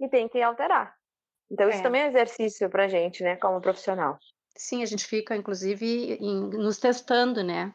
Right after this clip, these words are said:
Speaker 2: na, na nossa, eh, mudança de, de, de regras, mudança de pensamento,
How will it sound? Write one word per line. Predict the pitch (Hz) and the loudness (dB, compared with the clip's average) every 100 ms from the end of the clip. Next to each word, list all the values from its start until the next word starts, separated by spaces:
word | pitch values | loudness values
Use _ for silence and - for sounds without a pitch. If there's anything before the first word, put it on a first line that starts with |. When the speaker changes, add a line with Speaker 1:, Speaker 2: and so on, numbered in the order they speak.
| _ | _
Speaker 2:
na, | 202 196 - | -6 -6 -4
na | 196 185 | -4 0
nossa, | 190 202 196 208 196 175 175 - - | 2 0 0 -2 0 0 -2 -8 -8
eh, | 226 233 - _ 202 180 | -6 -8 -16 _ -4 -4
mudança | 180 208 202 214 254 - 185 | -2 0 2 2 0 -4 -6
de, | 180 180 175 160 165 _ _ _ _ - | -6 -6 -6 -10 -14 _ _ _ _ -16
de, | 220 185 190 180 202 | -10 -8 -8 -8 -8
de | 185 | -8
regras, | - 190 202 226 214 180 175 | 0 4 6 4 0 -4 -4
mudança | 190 190 190 196 208 214 | -6 -2 0 0 -2 -8
de | - | -8
pensamento, | 202 185 202 185 180 196 226 220 190 | -8 -8 -8 -6 -4 -4 -6 -6 -6